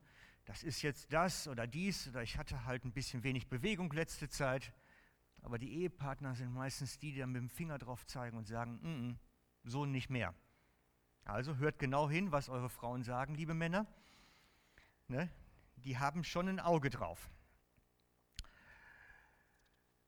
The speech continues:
Das hängt mit dem Bund zusammen, den Mann und Frau miteinander eingegangen sind. Das hängt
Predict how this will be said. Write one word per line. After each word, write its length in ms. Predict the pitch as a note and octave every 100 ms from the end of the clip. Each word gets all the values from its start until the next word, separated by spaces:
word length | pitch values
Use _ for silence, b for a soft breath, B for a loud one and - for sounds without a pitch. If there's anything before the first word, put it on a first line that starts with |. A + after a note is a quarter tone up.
| _ _ _ _ _ _ _ _ _ _ _ _ _ _ _ - - _ _
Das 160 | - B2+
hängt 200 | F#3+ F3
mit 200 | F3+ F#3
dem 320 | E3+ C#3+ C3
Bund 340 | E3 G3 G3+ - - -
zusammen, 720 | - D#3+ C#3+ C3+ G#2+ F#2 G2
den 180 | A#2+ A#2+
Mann 180 | C3+
und 140 | D3+ C#3+
Frau 320 | - C#3 C3
miteinander 640 | C3 B2+ - A#2+ B2 A#2+
eingegangen 640 | B2+ B2+ B2 G#2 A2 A2 G#2+
sind. 360 | G2+ F2+ - - _ _ _ _ _
Das 160 | - -
hängt 260 | C#3 C#3+